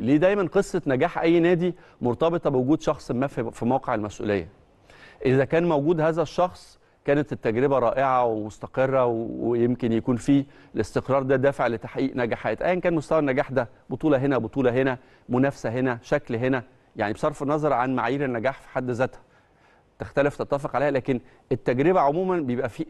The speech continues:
بيبقى، بنبقى حاسين إنه في حالة استقرار، زي احنا مثلا ما شايفين النهاردة مثلا الاتحاد السنة دي إلى حد كبير، رغم إن كان في زوبعة في النص يعني طبعا،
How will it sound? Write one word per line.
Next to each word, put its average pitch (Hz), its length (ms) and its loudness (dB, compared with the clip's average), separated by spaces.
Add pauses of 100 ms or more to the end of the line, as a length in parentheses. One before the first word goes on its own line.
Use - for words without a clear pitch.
بيبقى، 120 280 -2
بنبقى 117 340 0
حاسين 165 320 0
إنه 160 260 4 (220)
في 170 120 2
حالة 160 260 -2
استقرار، 117 580 -2 (140)
زي 117 140 0
احنا 143 180 -4
مثلا 147 260 -2
ما 131 120 0
شايفين 139 460 0 (260)
النهاردة 123 440 2
مثلا 135 340 -2 (340)
الاتحاد 113 520 -2 (360)
السنة 120 340 -2
دي 123 220 -2 (280)
إلى 113 160 2
حد 131 260 -2
كبير، 127 300 2
رغم 120 240 0
إن 113 80 -2
كان 110 140 -6
في 117 100 -4
زوبعة 131 380 2
في - 100 -14
النص 127 440 -8 (200)
يعني 98 440 -6
طبعا، 117 320 -2